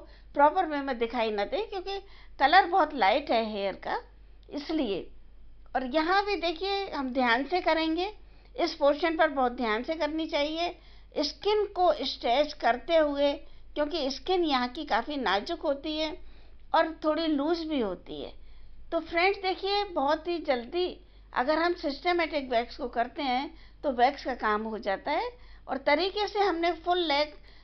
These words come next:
बहुत आसानी से बैठे बैठे हम करके बताएंगे। कई बार कुछ लोग खड़े करते हैं, कभी तिरछा करते हैं, वो काम नहीं, हम बहुत ही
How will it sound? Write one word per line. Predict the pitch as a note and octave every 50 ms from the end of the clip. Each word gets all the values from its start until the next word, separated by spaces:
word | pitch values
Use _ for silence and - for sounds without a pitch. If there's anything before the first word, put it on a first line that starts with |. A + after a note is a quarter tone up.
| - - -
बहुत | C#4 C#4+ D#4 D#4+ -
आसानी | C4+ C4 C4+ D4 D#4 D#4+ E4+ F#4 F4+
से | F4+ G4 F4+ F4
बैठे | D#4 C4+ A#3 A3 B3 - - F#4 G4
बैठे | D4+ D4 C4+ C4+ C#4 D#4+ D#4
हम | D4 C4+ C4 C4
करके | - C#4 A#3+ A3 - D4+ C#4
बताएंगे। | C4 A#3+ - G#3+ G3+ G#3 A3 B3+ D4+ E4+ G4 G4+ - - - - - - -
कई | D4 D4 D#4 E4+
बार | E4 E4 E4 E4 E4+ F4+
कुछ | - - D#4 D4 D#4
लोग | D#4 D#4 D4+ - -
खड़े | D4+ C#4 D4+ E4 D#4
करते | D#4 - C#4+ A#3+ B3+ - -
हैं, | D4 C#4+ C#4 C4+ C#4 C#4 C#4 - - - - - - - -
कभी | D4 D4 C#4+ D#4+ D#4+ D#4 D#4 D4+
तिरछा | - - - - - C#4 C4+ C4+ - F4 D#4
करते | D4+ G#3+ A#3 B3+ C4 B3+ - C#4
हैं, | C#4+ C#4 C#4+ D4+ D4+
वो | C4+ B3 C4+ D4+ E4+
काम | D#4+ - C4+ B3 A#3+ B3+
नहीं, | B3+ B3 B3+ C#4+ E4 D#4
हम | D4 B3+ C#4 B3
बहुत | A#3+ A#3 B3 B3+ - D#4+
ही | E4 F#4 G4+